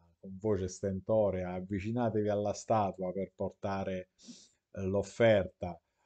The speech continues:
eh, il modo in cui ci si scambiava, so, scherzando, la famosa battuta: "C'è volite la banno li fuechi", a, eh, individuare altri due momenti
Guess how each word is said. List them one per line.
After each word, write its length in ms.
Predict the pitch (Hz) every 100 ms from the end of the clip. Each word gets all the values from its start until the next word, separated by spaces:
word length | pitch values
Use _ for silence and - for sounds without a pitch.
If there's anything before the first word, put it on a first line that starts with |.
| _
eh, 500 | - 87 87 87 90
il 140 | 95 95
modo 680 | 104 117 117 107 104 104 101
in 220 | 107 104
cui 360 | - 117 117
ci 160 | 98 104
si 1000 | - 104 104 101 98 95 95 98 95 92
scambiava, 920 | - - 101 101 98 110 110 104 98 92
so, 280 | 104 98
scherzando, 880 | 92 - - - - 107 110 104 98
la 120 | 92 90
famosa 420 | 98 104 98 95
battuta: 680 | 92 95 - - 104 95 92
"C'è 180 | 104
volite 420 | 95 101 107 101 98
la 120 | 95
banno 420 | 95 104 101 98
li 140 | 95 92
fuechi", 580 | - 120 107 85 90 - _ _ _
a, 140 | 95 92 - _
eh, 220 | 90 87 -
individuare 1000 | 101 95 95 98 92 104 101 101 95 92
altri 440 | 107 107 92 98 95
due 180 | 101
momenti 800 | 95 95 98 104 101 95 - 180